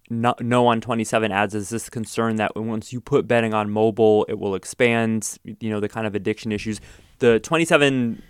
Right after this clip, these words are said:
as it's written, would create more funding for the Attorney General's office to go after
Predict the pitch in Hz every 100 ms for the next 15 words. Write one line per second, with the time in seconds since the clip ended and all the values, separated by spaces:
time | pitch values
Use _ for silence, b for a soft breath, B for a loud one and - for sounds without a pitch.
0 | _ 123 127 123 120 135 127 107 139 151
1 | - 135 123 113 110 - 117 110 104 107
2 | 98 117 104 98 120 117 117 107 113 -
3 | 107 110 104 - 104 117 - 139 135